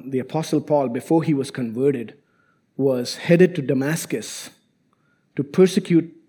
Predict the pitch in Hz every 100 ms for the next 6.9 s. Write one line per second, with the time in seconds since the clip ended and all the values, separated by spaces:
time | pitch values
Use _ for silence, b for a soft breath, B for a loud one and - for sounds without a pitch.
0 | _ _ 139 131 - 165 156 - 147 143
1 | 143 131 117 156 127 139 156 175 175 175
2 | - - 110 117 151 170 190 175 - 170
3 | - 165 160 156 b b - 147 147 139
4 | 143 165 165 147 160 151 123 117 151 151
5 | - B B B B 156 143 175 214 247
6 | 180 170 139 190 165 143 170 -